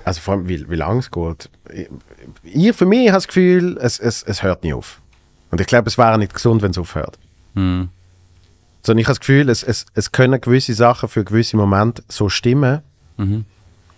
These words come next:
Speaker 1: aber das ist dann, äh, nach zwei Jahren vielleicht auch wieder nicht mehr.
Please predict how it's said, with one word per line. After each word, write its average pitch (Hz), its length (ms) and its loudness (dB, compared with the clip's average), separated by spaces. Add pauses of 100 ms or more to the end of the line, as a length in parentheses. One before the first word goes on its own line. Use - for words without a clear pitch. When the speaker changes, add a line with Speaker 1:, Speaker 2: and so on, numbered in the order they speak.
(280)
Speaker 1:
aber 95 240 -2
das 95 220 -6
ist - 160 -10
dann, 104 160 2
äh, 107 280 0
nach 110 240 -2
zwei 110 360 0
Jahren 120 360 0
vielleicht 135 320 -4
auch 147 100 -2
wieder 156 180 0
nicht 113 140 2
mehr. 78 80 -8